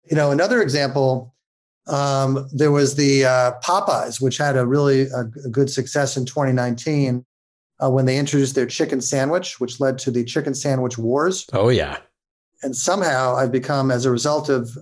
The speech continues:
Speaker 1: uh, reporting on this, I've become the expert on the chicken sandwich wars, which is something I had never expected. But anyway,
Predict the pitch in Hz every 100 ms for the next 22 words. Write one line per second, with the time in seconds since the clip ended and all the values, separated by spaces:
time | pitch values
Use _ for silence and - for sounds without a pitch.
0 | 139 131 123 120 117 120 135 127 170 170
1 | 147 127 127 123 120 123 135 135 127 147
2 | - 135 123 120 117 147 131 - 135 127
3 | 113 117 113 113 _ _ _ _ - 127
4 | 120 120 131 127 120 120 135 131 127 -
5 | 110 - 120 135 131 - _ _ 202 180
6 | 117 120